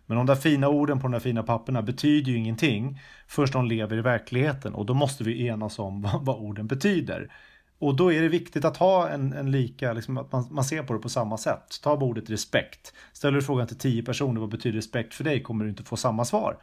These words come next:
För att vi är unika, vi kommer från olika ställen, vi har varit med om olika saker som har format oss till de människorna vi, vi är idag och förmodligen fått olika uppfostran som, som, som vi har med oss. Och det betyder att ord och sånt kommer inte betyda samma sak för alla.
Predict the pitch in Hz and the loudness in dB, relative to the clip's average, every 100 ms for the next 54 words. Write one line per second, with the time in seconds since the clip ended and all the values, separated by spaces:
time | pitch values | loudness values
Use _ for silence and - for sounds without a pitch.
0 | _ _ - 175 156 170 156 180 190 127 | _ _ 2 4 6 6 4 0 -2 -2
1 | 120 - 160 151 139 151 135 135 135 147 | -2 0 0 0 -2 -2 -2 -2 0 2
2 | 135 131 135 113 117 127 127 143 143 135 | 2 0 -2 -2 -2 0 2 2 2 0
3 | 131 127 - 131 123 - 139 123 - - | 0 0 2 2 0 0 0 0 -6 -8
4 | 160 143 156 143 135 135 135 131 123 131 | 0 2 4 4 4 2 0 0 0 0
5 | 123 117 123 117 117 117 110 - - 156 | -2 -2 -2 -2 -2 -2 -4 -10 -2 6
6 | 147 139 135 165 123 113 147 135 170 135 | 8 8 2 2 0 -2 0 0 0 -2
7 | 143 135 143 147 123 117 135 131 117 139 | -4 -6 -6 -2 -2 0 0 0 -2 -4
8 | 143 - 131 101 127 117 - - - _ | -2 0 0 0 -2 -2 -10 -20 -20 _
9 | - 160 143 147 135 127 131 156 170 101 | -4 -4 0 4 6 6 4 2 0 -2
10 | 147 135 160 196 160 143 175 170 190 175 | -2 0 0 2 2 2 0 0 -2 -2
11 | 143 117 - 147 135 127 131 120 110 - | 0 -2 -2 -2 -2 -4 -2 0 0 0
12 | 120 113 113 104 147 139 147 190 - | 0 0 -2 0 2 2 2 -2 -4